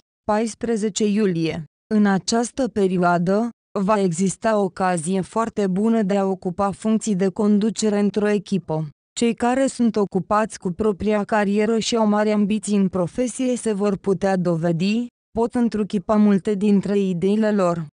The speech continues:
O zi bună pentru încheierea de tranzacții comerciale, întâlniri de afaceri,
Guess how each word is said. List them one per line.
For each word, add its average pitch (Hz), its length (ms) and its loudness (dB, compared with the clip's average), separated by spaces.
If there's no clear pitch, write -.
O 202 80 0
zi 185 180 0
bună 214 320 0
pentru 208 380 -2
încheierea 214 600 2
de 202 140 2
tranzacții 185 800 0
comerciale, 196 1040 0
întâlniri 214 600 2
de 196 100 -2
afaceri, 202 680 -2